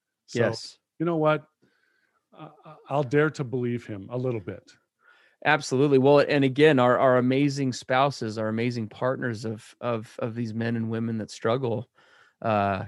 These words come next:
Speaker 2: you know, as, as bad as the struggle is for the addict, I think wives and, and, and again, in some cases, husbands face that same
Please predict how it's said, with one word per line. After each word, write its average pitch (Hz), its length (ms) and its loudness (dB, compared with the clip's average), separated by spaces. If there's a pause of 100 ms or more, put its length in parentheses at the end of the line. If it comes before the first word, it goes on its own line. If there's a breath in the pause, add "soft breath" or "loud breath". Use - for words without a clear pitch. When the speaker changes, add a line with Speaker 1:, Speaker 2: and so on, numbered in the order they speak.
Speaker 2:
you 120 100 -2
know, 107 380 0
as, 113 380 -4
as 117 260 0
bad 127 340 4
as 120 120 0
the 113 80 -8
struggle 131 460 0
is 120 160 -2
for - 140 -8
the 113 200 -2
addict, 127 520 0 (800)
I 120 160 0
think 117 220 -2
wives 113 560 2
and, 110 280 -2
and, 113 200 -6
and 117 200 -8
again, 117 180 -6
in 113 80 -4
some 120 180 -6
cases, 107 360 -4
husbands 117 480 0
face 117 360 -2
that 107 240 -2
same 120 540 -2